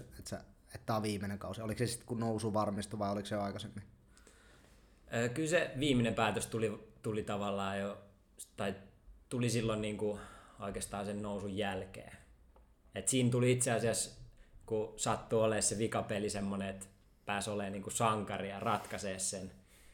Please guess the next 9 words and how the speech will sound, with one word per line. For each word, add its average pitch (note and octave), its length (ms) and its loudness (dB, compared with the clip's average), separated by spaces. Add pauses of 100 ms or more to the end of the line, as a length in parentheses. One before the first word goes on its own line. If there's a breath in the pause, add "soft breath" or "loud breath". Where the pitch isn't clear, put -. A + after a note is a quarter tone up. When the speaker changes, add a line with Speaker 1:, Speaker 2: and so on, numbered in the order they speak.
(300 soft breath)
Speaker 2:
niin G#2 320 -6
sit B2 240 -2
tuli A2+ 180 4
vähän A2 260 6
sellainen G2 360 -2
fiilis, G2+ 400 -2
että, - 420 -14
että - 240 -16
pitäisikö A#2+ 540 -2